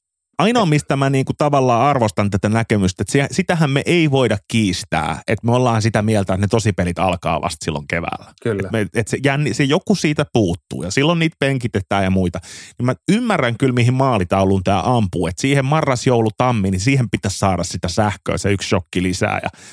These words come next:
Speaker 1: pakko näiden amerikkalaisten eteenpäin katsomista sen verran arvostaa, että ehkä ne saa tän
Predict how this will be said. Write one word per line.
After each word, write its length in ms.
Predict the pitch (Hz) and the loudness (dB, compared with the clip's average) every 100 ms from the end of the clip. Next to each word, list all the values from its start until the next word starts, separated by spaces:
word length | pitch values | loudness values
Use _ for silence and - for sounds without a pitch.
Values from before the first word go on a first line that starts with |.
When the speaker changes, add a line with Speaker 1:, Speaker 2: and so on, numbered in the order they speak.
| - | -6
Speaker 1:
pakko 240 | - - 147 | -4 0 0
näiden 200 | 120 123 | 2 2
amerikkalaisten 720 | 123 113 98 - 98 90 98 | 2 0 0 0 0 0 -2
eteenpäin 400 | 101 95 85 85 | 0 0 -2 -4
katsomista 460 | 87 82 87 80 98 | -4 -6 -6 -4 -2
sen 200 | 101 90 | -2 0
verran 200 | 87 85 | 0 0
arvostaa, 400 | 90 76 - - | -2 -4 -6 -6
että 120 | 98 | -4
ehkä 200 | 117 120 | -4 -2
ne 80 | 113 | -2
saa 260 | 123 107 | 0 0
tän 220 | 87 82 | 0 -4